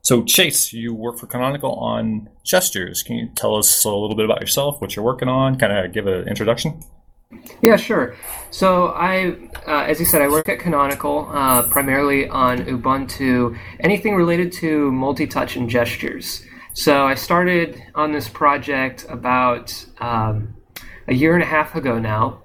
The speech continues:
Speaker 2: uh, in the summer of two thousand ten. And, uh, the goal was to create a framework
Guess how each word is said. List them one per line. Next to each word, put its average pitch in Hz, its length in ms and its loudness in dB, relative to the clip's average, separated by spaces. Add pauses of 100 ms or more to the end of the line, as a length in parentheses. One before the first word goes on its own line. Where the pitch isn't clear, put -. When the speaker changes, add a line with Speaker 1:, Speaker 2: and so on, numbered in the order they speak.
(140)
Speaker 2:
uh, 117 360 2
in 127 160 -2
the 117 380 2 (180)
summer 143 500 2
of 117 720 0 (100)
two - 140 -2
thousand 131 340 2
ten. 113 400 0 (480)
And, 131 920 2
uh, 123 280 -2
the - 160 -6
goal 175 280 4
was 151 480 0
to 135 640 -2
create 147 460 0
a 160 60 0
framework 135 640 0